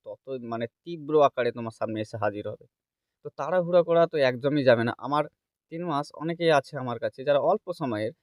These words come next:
সে সময়গুলো আমার থেকে অনেক কমের মধ্যে তারা রিকভার হয়ে গেছে। তো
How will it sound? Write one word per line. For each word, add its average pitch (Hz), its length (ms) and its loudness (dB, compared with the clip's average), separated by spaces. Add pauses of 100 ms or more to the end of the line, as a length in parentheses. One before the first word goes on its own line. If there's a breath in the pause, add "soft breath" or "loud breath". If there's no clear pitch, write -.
(260)
সে 131 160 -12
সময়গুলো 120 500 -2
আমার 127 300 2
থেকে 123 120 -12
অনেক 143 260 -8
কমের 113 280 -10
মধ্যে 113 220 -6
তারা 113 200 -2
রিকভার 123 420 -2
হয়ে 110 200 -4
গেছে। 104 240 -4 (800)
তো 190 260 -2